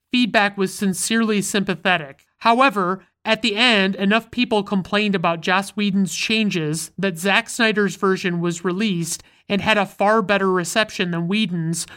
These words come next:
which Snyder never saw, despite quote-unquote directing it, and which writer Chris Terrio wished he could remove his name from it. Okay, so for the theatrical,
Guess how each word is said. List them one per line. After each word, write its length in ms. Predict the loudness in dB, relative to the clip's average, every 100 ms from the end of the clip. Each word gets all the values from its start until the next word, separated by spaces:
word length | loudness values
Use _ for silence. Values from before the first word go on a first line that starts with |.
| -14 -2
which 260 | -2 -2 -6
Snyder 420 | 0 2 4 2
never 300 | 2 0 -2
saw, 380 | 0 0 2 -2
despite 500 | -4 -2 0 0 -4 _ _
quote-unquote 720 | 2 2 2 0 -2 -2 -2
directing 540 | -4 0 0 0 -8 -8
it, 240 | -8 -10 0
and 220 | 2 2
which 260 | 0 0 -6 -2
writer 400 | 2 2 2 0
Chris 380 | 0 -2 -2
Terrio 580 | -2 2 4 4 2 2
wished 320 | 0 -2 -2 -4
he 140 | -2
could 220 | 0 0
remove 360 | 0 2 2 0
his 240 | -2 -2
name 300 | 0 2 0
from 240 | -2 -6 -6
it. 160 | -10 _ _ 0
Okay, 240 | 2 2
so 180 | 2 2
for 140 | 2
the 140 | 0 2
theatrical, 880 | 4 4 4 2 0 2 2 0